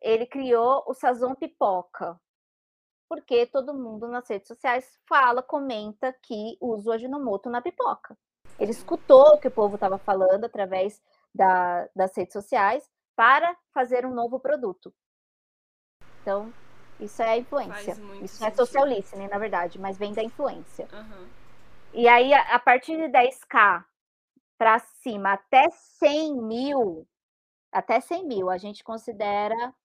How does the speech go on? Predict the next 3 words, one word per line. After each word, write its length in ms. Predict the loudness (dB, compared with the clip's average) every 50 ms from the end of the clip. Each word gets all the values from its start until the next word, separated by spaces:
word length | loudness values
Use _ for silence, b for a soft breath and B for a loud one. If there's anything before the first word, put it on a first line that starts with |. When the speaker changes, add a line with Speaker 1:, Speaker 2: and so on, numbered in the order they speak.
| _ _ _ _ _ _ _ _ _ _ _ _ -14
Speaker 1:
micro. 720 | -12 -10 -10 -10 -10 -12 _ _ _ -12 -12 -12 -12 -16 -20 _ _ _ _ _ _ _ _ _ _ _ _ _ _ _ _ _ _
Micro 480 | -12 -10 -8 -8 -8 -8 _ -12 -10 -8
influenciador. 960 | -8 -10 -10 _ -10 -8 -8 -8 -8 -10 -10 -10 -10 -8 -8 -8 -10 -10 -12